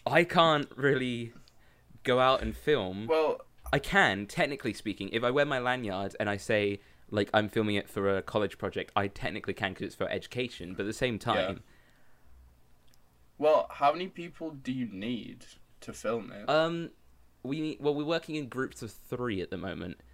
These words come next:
Speaker 1: and that's
Speaker 2: Ah,
Speaker 1: why it's
Speaker 2: so
Speaker 1: really
Speaker 2: the one,
Speaker 1: difficult.
Speaker 2: so the one plus one rule doesn't help.
Speaker 1: Yeah, exactly. So it doesn't really.
Speaker 2: You could ju-,
Speaker 1: And
Speaker 2: you could
Speaker 1: then
Speaker 2: just
Speaker 1: we
Speaker 2: be
Speaker 1: also,
Speaker 2: like,
Speaker 1: we
Speaker 2: "Oh,
Speaker 1: also
Speaker 2: yes,
Speaker 1: need
Speaker 2: we all
Speaker 1: cast
Speaker 2: live
Speaker 1: as well.
Speaker 2: together."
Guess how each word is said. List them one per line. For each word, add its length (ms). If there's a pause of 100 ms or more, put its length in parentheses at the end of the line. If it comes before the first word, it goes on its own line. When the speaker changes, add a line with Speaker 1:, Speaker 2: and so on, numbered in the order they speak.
(140)
Speaker 1:
and 140
that's 160
Speaker 2:
Ah, 60
Speaker 1:
why 60
it's 100
Speaker 2:
so 120
Speaker 1:
really 180
Speaker 2:
the 60
one, 120
Speaker 1:
difficult. 300
Speaker 2:
so 200
the 100
one 300
plus 300
one 280
rule 300
doesn't 400
help. 400 (1040)
Speaker 1:
Yeah, 360
exactly. 760
So 200
it 120
doesn't 220
really. 180
Speaker 2:
You 160
could 200
ju-, 80
Speaker 1:
And 120
Speaker 2:
you 100
could 100
Speaker 1:
then 60
Speaker 2:
just 100
Speaker 1:
we 100
Speaker 2:
be 60
Speaker 1:
also, 280
Speaker 2:
like, 80
Speaker 1:
we 100
Speaker 2:
"Oh, 40
Speaker 1:
also 120
Speaker 2:
yes, 100
Speaker 1:
need 180
Speaker 2:
we 80
all 120
Speaker 1:
cast 120
Speaker 2:
live 80
Speaker 1:
as 120
well. 300
Speaker 2:
together." 180